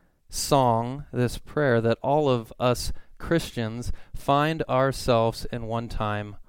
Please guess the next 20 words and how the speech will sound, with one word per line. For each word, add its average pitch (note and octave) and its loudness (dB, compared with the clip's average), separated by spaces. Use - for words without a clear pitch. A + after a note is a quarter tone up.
or A2 0
another G2+ -4
in G#2+ -6
our G#2+ 0
walks G#2 -2
with G#2 -4
the G#2+ -2
Lord. G2 -4
Barren D3+ 2
seasons A#2+ -2
of A#2 0
hardship, B2 2
heartache, B2 4
trials, C3 4
and B2 -4
tribulations. A2+ -2
But B2 2
we B2 2
can A#2 2
rejoice C3 0